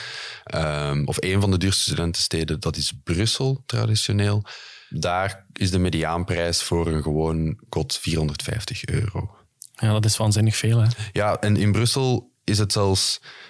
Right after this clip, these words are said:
Speaker 1: dat was een cijfer waar ik zelf echt van achterover gevallen ben, maar volgens een onderzoek van de Brusselse administratie zou tot een kwart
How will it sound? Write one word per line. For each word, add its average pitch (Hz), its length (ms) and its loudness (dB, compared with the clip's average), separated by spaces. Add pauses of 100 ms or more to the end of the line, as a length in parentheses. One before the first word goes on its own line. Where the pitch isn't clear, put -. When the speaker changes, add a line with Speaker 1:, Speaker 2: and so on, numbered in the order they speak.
(120)
Speaker 1:
dat 135 240 -2
was 113 120 4
een 101 60 6
cijfer 110 320 2
waar 104 120 2
ik 101 100 0
zelf 107 260 2
echt 101 180 0 (440)
van 107 160 0
achterover 101 560 2
gevallen 110 400 2
ben, 107 340 0
maar 90 460 -2 (200)
volgens 90 680 2
een 85 280 2
onderzoek 95 500 2
van 85 400 0
de 80 100 0
Brusselse 92 400 2
administratie 85 880 2
zou 85 300 0
tot - 180 -2
een 82 160 -2
kwart - 720 -2